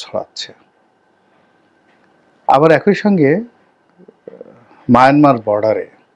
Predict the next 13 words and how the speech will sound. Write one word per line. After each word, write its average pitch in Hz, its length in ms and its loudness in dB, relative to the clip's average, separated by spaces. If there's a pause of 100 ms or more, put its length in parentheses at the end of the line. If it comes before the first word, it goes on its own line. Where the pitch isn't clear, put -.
(380)
যে 131 160 2
অশান্তির 127 540 -2 (120)
আগুন 113 180 -2 (100)
দাউ 110 200 2
দাউ 107 200 0
করে 104 200 -8
জ্বলছে, 95 300 -8 (1300)
আরাকান 160 380 2
আর্মি 151 260 4
যেভাবে 151 300 2 (100)
আমাদের 139 320 2 (340)
বর্ডারের 123 440 2
ভিতরে 123 360 0